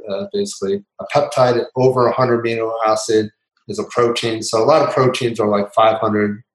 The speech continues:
to a thousand amino acids long. They're very long molecules. <clears throat> A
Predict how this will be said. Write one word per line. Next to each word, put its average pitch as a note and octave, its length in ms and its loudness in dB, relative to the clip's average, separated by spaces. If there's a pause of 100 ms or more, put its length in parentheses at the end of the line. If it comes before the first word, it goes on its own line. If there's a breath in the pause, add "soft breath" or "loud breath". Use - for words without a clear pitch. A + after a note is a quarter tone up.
(100)
to G2+ 200 -12 (140)
a - 120 -8
thousand G#2 580 0 (200)
amino G#2+ 300 0
acids G2+ 300 -2
long. G#2 420 2 (400 loud breath)
They're F#2+ 120 -2
very G2+ 240 4
long G2+ 320 2
molecules. G#2 840 0
<clears throat> - 40 -2
A - 280 -2